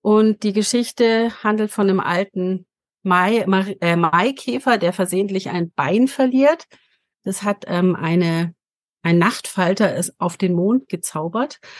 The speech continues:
Und die Geschwister Anneliese und Peterchen, die machen sich dann auf dem Weg und helfen diesem Maikäfer eben, sein Bein wieder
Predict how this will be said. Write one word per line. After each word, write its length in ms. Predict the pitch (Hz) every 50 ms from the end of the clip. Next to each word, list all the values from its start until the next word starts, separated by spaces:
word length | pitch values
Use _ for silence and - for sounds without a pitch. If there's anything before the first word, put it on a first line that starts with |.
| - - - - _ _
Und 540 | _ - 202 208 208 208 202 - - - _
die 100 | - 202
Geschwister 600 | 196 208 196 196 - - 220 226 - - 220 - -
Anneliese 560 | 190 214 226 220 208 202 214 226 220 233 -
und 160 | - 185 185
Peterchen, 680 | - 226 233 247 269 233 233 226 - 240 220 226 220 202
die 160 | - 208 214
machen 280 | 214 208 208 208 220
sich 260 | 202 208 214 202 - -
dann 180 | - 190 185 175
auf 280 | - - 170 196 190
dem 240 | - - 185 180 170
Weg 400 | 175 170 185 214 247 262 269 -
und 300 | - - 190 185 - -
helfen 320 | 190 185 208 247 - 240
diesem 240 | 202 196 196 202 190
Maikäfer 640 | 180 160 165 185 202 - - - 196 196 - 202 190
eben, 280 | - 165 190 196 202 185
sein 260 | 190 165 170 180 170
Bein 380 | - 165 156 165 196 214 208 190
wieder 360 | 180 175 170 170 170 147 -